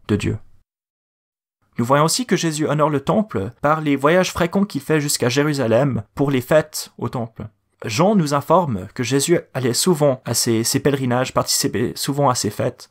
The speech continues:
Par exemple, nous avons déjà vu la Pâque, où il va en tout cas trois fois, et sûrement plus, mais dans Luc chapitre deux à douze ans, dans Jean chapitre deux et Matthieu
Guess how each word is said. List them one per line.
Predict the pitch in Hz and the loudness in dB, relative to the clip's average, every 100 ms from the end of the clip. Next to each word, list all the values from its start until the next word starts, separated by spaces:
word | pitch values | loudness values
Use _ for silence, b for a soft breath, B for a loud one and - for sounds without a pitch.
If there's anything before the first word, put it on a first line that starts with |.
| - | -2
Par | |
exemple, | 131 156 185 | 0 0 0
nous | 123 120 | -2 -2
avons | 110 | -2
déjà | 127 127 | -2 -2
vu | 123 | -2
la | 127 113 | -2 -2
Pâque, | 139 185 - - | -2 -2 -6 -6
où | 131 | -4
il | |
va | 123 | 0
en | 131 | -2
tout | 139 | -2
cas | - 113 | -4 -4
trois | - 113 | 0 -2
fois, | - 226 - _ _ | 2 0 -2 _ _
et | 101 | -4
sûrement | - 120 113 | -2 0 -2
plus, | - 151 202 - | 0 0 0 0
mais | 113 | 0
dans | 110 117 | 2 2
Luc | 135 | 2
chapitre | - 139 117 - | -2 -4 -4 -4
deux | 117 127 107 | 2 4 4
à | |
douze | 101 127 117 | 2 0 0
ans, | 127 180 _ _ - | -2 -4 _ _ -4
dans | 110 | 0
Jean | 135 | 0
chapitre | 170 151 117 - | 0 -2 -6 -6
deux | 107 117 | -2 2
et | 117 | 2
Matthieu | 110 110 - 117 | 2 0 -2 -4